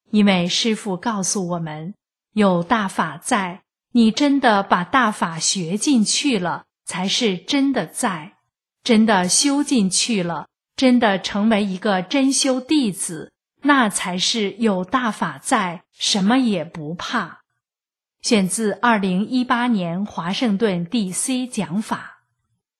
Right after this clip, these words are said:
我知道很多同修为了学好法，有更好的学法质量，一直在坚持或已经开始背法。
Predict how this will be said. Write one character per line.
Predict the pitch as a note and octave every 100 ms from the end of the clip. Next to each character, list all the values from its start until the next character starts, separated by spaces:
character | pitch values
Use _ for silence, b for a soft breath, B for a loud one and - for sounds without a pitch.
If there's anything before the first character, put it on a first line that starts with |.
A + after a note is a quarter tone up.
| _ _ _ _ _
我 | A3 G3
知 | G#3 A3
道 | G#3+ F#3
很 | F#3 G#3+ F#3
多 | A3+
同 | A#3 - F#3
修 | G3+ B3 A3 A3
为 | B3 A3
了 | F#3+ F3+
学 | F3 G3 A3+
好 | - F3+
法， | G#3+ - D3 F3+ _ _ -
有 | A3
更 | A3 C#4+
好 | A#3+ - E3+
的 | E3+ F#3+ G3
学 | G3 F#3
法 | G#3 G3 C#3+
质 | - C4 F#3+
量， | F#3+ D3 - _ _ _
一 | - A3+
直 | F#3 F#3 G3
在 | G3 G3+ F3+
坚 | - B3 A#3+
持 | A#3+ - F#3+ F3 G#3+ _
或 | - B3+ G#3+
已 | G#3 F#3+
经 | F3+ G#3
开 | G#3+ - C4+
始 | C#4 - F3
背 | - A3 F3+
法。 | - F#3+ -